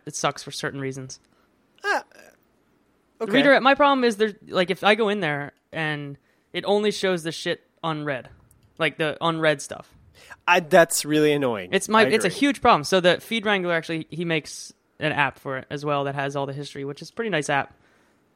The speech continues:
Speaker 1: Um, but yeah, the, the thing I realized was that, like, there are a few things that I like to read that I normally catch the links on Twitter just by, like, s-, scroll-, like, scrolling through throughout the day.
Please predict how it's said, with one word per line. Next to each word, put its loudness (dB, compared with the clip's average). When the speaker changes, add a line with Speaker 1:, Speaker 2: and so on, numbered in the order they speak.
Speaker 1:
Um, 0
but 6
yeah, 12
the, 4
the -6
thing 0
I 4
realized 4
was -8
that, 0
like, -10
there 4
are 4
a -4
few -4
things -2
that 0
I 2
like -2
to -8
read -6
that 4
I 2
normally 0
catch -6
the -6
links -4
on 0
Twitter 2
just -2
by, 0
like, -2
s-, -12
scroll-, 0
like, -4
scrolling -4
through -2
throughout -4
the -8
day. -2